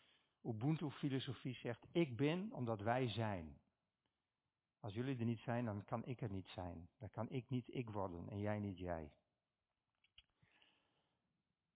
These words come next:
Eigenlijk zou je kunnen zeggen, wij zijn die veilige plaats. Want als je het over de gemeente hebt, dan heb je het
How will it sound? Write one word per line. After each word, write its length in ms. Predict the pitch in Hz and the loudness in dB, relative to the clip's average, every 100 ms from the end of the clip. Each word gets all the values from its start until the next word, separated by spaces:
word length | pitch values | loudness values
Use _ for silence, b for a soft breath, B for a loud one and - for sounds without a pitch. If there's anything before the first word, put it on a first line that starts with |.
| _ _ _ _ _ _ _ _ - | _ _ _ _ _ _ _ _ 4
Eigenlijk 340 | 156 170 - | 6 6 6
zou 140 | 185 151 | 6 6
je 80 | |
kunnen 220 | 139 147 139 | 4 2 2
zeggen, 340 | 135 143 135 | 2 2 4
wij 200 | 131 139 | 6 6
zijn 560 | - - 190 185 139 110 | 4 4 6 6 4 4
die 240 | 117 117 | 0 -2
veilige 480 | - 127 104 98 92 | 2 2 2 -2 -6
plaats. 580 | - 95 78 78 - - | 0 2 2 -2 -10 -6
Want 120 | 117 | -2
als 120 | 135 | -2
je 60 | 135 | 0
het 100 | - | -2
over 140 | 120 | -2
de 60 | 117 | -2
gemeente 580 | - 117 127 156 170 135 | 2 4 4 4 2 -2
hebt, 580 | 87 101 - - - - _ _ - | -2 -2 -4 -12 -18 -20 _ _ -6
dan 180 | 110 | -4
heb 180 | 107 123 | -2 -2
je 80 | 123 | -4
het 360 | 98 - - | -8 -12 -16